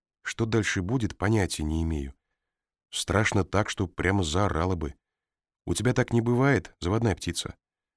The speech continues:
Когда на меня такое находит, я стараюсь привязать себя к чему-то или к кому-то. Твержу в голове имена знакомых. Ты, конечно, тоже в этом списке, заводная птица. И наша дорожка, и колодец,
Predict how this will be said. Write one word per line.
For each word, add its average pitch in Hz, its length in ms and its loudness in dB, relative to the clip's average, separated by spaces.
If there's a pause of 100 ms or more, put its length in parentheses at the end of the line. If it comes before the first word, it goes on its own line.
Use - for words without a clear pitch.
(340)
Когда 92 320 0
на 117 80 4
меня 113 200 4
такое 117 320 2
находит, 110 480 2
я 95 100 0
стараюсь 101 480 -2
привязать 98 480 0
себя 95 240 0
к - 80 -14
чему-то 98 520 0 (480)
или 92 180 2
к - 100 -4
кому-то. 107 560 0 (480)
Твержу 101 400 2
в 120 80 0
голове 98 340 2
имена 87 380 2
знакомых. 95 680 -2 (760)
Ты, 92 80 -2
конечно, 92 440 2
тоже 107 360 0
в 82 60 -2
этом 107 200 0
списке, - 420 -4
заводная 80 340 0
птица. 78 400 -6 (460)
И 82 60 2
наша 87 220 2
дорожка, 82 600 -2 (300)
и 90 80 -4
колодец, 82 760 -2